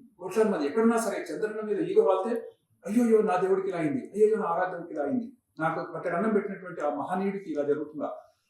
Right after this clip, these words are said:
ఆయనకి ఏ కష్టం వచ్చినా సరే ప్రార్థన చేస్తున్నారు. అంటే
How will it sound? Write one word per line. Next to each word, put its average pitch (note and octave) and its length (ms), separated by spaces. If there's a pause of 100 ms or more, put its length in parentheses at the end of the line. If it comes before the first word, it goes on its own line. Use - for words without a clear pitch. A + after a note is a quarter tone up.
ఆయనకి E3 300
ఏ F#3+ 80
కష్టం F#3 260
వచ్చినా G3+ 220
సరే - 260 (360)
ప్రార్థన A3 340
చేస్తున్నారు. - 460 (680)
అంటే D3 220